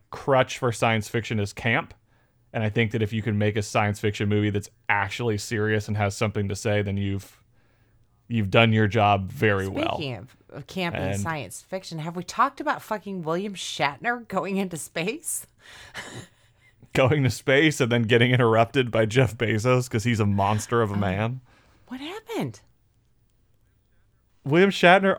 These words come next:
Speaker 1: live on T V. You haven't seen the
Speaker 2: No.
Speaker 1: clip? Oh my gosh. Live on T V, there were news reporters on the ground,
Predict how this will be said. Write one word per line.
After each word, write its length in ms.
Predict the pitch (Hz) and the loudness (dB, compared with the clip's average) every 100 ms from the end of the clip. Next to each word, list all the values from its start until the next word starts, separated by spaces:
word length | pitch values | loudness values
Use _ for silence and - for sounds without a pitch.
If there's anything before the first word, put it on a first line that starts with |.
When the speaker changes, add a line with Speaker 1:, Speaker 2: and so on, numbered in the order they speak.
| - | 0
Speaker 1:
live 360 | 131 135 165 180 | 6 8 8 6
on 120 | 170 | 2
T 200 | 180 170 | 0 0
V. 100 | 165 | 2
You 100 | 160 | 2
haven't 140 | 226 277 | 4 6
seen 120 | 508 | 6
the 120 | 508 160 | 6 4
Speaker 2:
No. 20 | |
Speaker 1:
clip? 340 | 185 214 240 _ _ _ _ _ _ _ _ _ _ _ _ _ _ - | 4 4 2 _ _ _ _ _ _ _ _ _ _ _ _ _ _ -2
Oh 160 | 147 139 | 0 2
my 160 | 110 | 0
gosh. 580 | 98 - 113 107 101 - | 0 4 6 6 4 -2
Live 520 | 113 117 120 156 180 | -8 2 4 6 4
on 140 | 170 160 | 0 -4
T 240 | 156 143 | -2 -2
V, 400 | 123 117 107 - _ - | 0 -2 -4 -10 _ -4
there 220 | 123 117 | 0 2
were 160 | 117 113 | 2 2
news 300 | 120 127 113 | 2 4 2
reporters 480 | 113 123 107 104 | 0 2 2 2
on 120 | 107 113 | 2 0
the 60 | |
ground, 500 | 110 113 98 92 110 | 0 -2 -2 -2 -4